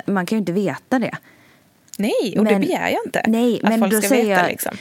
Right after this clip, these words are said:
Speaker 1: då skäms jag nästan att jag har mejlat alls.
Speaker 2: Ja.
Speaker 1: Och tänker, shit, bara inte hon sitter och läser mejl nu. Får
Speaker 2: Ja.
Speaker 1: se det här.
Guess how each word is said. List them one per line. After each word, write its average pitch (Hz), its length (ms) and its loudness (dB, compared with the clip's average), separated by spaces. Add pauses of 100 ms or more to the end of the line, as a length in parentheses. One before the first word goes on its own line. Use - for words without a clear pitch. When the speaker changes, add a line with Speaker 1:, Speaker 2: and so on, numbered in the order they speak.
Speaker 1:
då 196 120 0
skäms 226 340 0
jag 180 160 2
nästan 175 440 -2
att - 400 -4
jag 170 200 2
har 156 120 -2
mejlat 175 580 -2
alls. - 420 0 (500)
Speaker 2:
Ja. 208 300 -2 (320)
Speaker 1:
Och 196 100 0
tänker, 185 220 0
shit, - 500 -4
bara 208 280 0
inte 233 200 0
hon 175 120 0
sitter 160 180 -6
och 165 40 -2
läser 160 260 -2
mejl 175 440 -2
nu. - 100 -8 (560)
Får 202 120 -2
Speaker 2:
Ja. 190 120 -6
Speaker 1:
se 240 360 0
det 190 80 -2
här. 170 200 -4